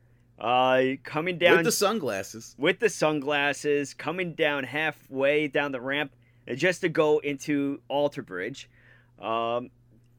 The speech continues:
Speaker 1: I thought the entrance was awesome for him.
Speaker 2: I marked out big time for that.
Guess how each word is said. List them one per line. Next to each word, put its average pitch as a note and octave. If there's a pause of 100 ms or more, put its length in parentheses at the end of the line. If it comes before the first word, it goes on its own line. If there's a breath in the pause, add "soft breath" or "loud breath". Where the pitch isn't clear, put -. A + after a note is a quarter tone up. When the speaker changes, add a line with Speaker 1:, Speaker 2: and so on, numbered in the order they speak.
Speaker 1:
I D3
thought B3
the E3
entrance F3
was B2
awesome C3+
for F2
him. D#2+ (320)
Speaker 2:
I E2
marked A2+
out C3
big E3+
time D#3+
for G#2
that. E2